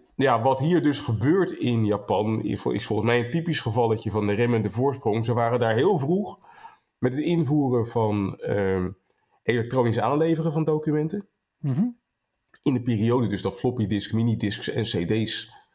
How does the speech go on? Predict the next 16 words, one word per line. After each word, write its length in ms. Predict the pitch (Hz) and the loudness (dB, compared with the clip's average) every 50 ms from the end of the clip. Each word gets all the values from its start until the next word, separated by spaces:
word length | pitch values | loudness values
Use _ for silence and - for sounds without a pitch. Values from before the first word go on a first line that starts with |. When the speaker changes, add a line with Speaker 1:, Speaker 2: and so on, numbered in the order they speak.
| _ _ _ | _ _ _
Speaker 1:
heel 220 | - 98 127 147 123 | 0 2 2 2 2
gangbaar 420 | 113 135 139 147 139 139 139 139 | 2 0 0 2 2 2 2 2
waren. 460 | 139 147 147 147 143 156 185 202 196 - - _ _ _ _ - | 2 2 2 2 0 0 -2 -4 -6 -10 -16 _ _ _ _ -4
Speaker 2:
Ja. 300 | 143 139 185 220 208 - | -2 0 0 0 -2 -2
Speaker 1:
En 120 | - 170 160 | -4 -2 0
toen 100 | 175 170 | 2 2
hebben 180 | 160 151 139 | 2 2 0
ze 80 | 131 139 | 0 0
allemaal 200 | 131 147 147 127 | 0 0 0 0
wetten 240 | 127 185 - - 185 | 0 0 0 0 -4
opgeschreven, 800 | 190 185 - 160 - - 156 131 110 101 - - 117 113 - _ _ _ _ _ _ _ _ _ | -4 -2 -4 -4 -2 0 0 0 0 0 -2 -6 -12 -14 -16 _ _ _ _ _ _ _ _ _
waarin 320 | - 117 117 123 143 135 | -4 -4 -2 0 0 0
ze 380 | 120 107 127 120 - - - _ _ _ _ _ _ _ | 0 0 -2 -2 -4 -8 -18 _ _ _ _ _ _ _
letterlijk 720 | - - - 127 156 226 311 - - 233 247 226 185 185 | -6 -2 0 0 2 0 0 0 -2 -2 0 -2 -2 -2
hebben 240 | 185 175 156 131 110 | 0 0 0 0 0
vastgelegd 840 | - 170 185 208 - - - 190 180 180 180 190 185 185 - - | 0 -2 -2 -2 -2 -4 -2 -2 0 0 0 -2 -2 -4 -8 -18